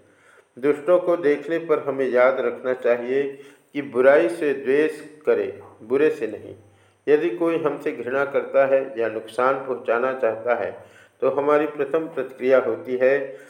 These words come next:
कि उसे भी हानि पहुंचाएं या उससे घृणा करें।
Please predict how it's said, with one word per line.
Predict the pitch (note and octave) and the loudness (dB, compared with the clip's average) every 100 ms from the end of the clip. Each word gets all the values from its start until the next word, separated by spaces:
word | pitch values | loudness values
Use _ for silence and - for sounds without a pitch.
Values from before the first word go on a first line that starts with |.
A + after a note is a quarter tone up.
| _ - | _ -6
कि | C#3 | -4
उसे | B2+ C#3 D3+ E3+ | -2 -2 0 0
भी | D3+ C3 | 0 -4
हानि | A2+ A#2+ C3 | -4 -4 -6
पहुंचाएं | - A2+ - G2+ F#2 - - _ _ A#2 | -8 -10 -2 -2 -2 -10 -20 _ _ 2
या | C3 C#3 C#3 - - - _ _ | 4 4 2 -8 -16 -20 _ _
उससे | - D#3 D#3+ E3+ | -2 0 2 0
घृणा | E3 - B2+ C#3+ | 0 -4 0 0
करें। | - G#2+ G2 - | 0 -2 -4 -10